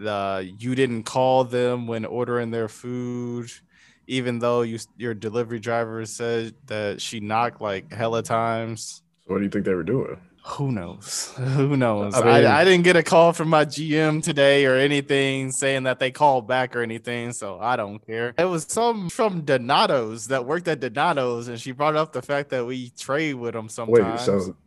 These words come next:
Speaker 2: s-, there's somebody who works at Donato's who comes into your store and trades, like, a pizza for a sandwich?
Speaker 1: Well, no, we'll, we'll call, like,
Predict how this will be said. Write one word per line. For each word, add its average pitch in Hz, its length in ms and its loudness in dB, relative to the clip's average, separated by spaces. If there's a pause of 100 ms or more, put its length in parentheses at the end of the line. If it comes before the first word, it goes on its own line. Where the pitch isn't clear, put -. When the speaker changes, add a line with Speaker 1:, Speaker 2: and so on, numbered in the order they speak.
Speaker 2:
s-, - 200 -14 (120)
there's 139 240 6
somebody 143 380 6
who 127 120 4
works 120 300 4
at 123 140 0
Donato's 110 600 0
who 117 100 -2
comes 117 340 -2
into 117 220 -2
your 104 140 -2
store 113 340 0
and 107 120 0
trades, 110 360 0
like, 98 160 -4
a 95 80 -4
pizza 110 340 -4
for 104 140 -4
a 98 60 -6
sandwich? 110 520 -2
Speaker 1:
Well, 180 140 2
no, 208 220 2
we'll, 220 340 0
we'll 254 220 -2
call, 185 520 2
like, 131 320 -2